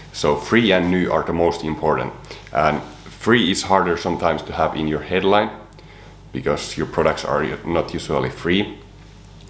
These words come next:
but unless you have, like, some free offer or something. But new is easier to get there. If you,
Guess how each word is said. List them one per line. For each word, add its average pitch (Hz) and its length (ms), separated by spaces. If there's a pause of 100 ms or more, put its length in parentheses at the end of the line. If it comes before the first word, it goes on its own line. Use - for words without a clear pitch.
(160)
but - 260 (240)
unless 80 260
you 80 100
have, 76 140
like, 73 180
some 71 180
free 76 420
offer 73 320
or 62 100
something. 90 360 (360)
But 80 300
new 117 260
is - 480
easier 87 300
to 73 80
get 78 240
there. 78 220
If - 280
you, 78 260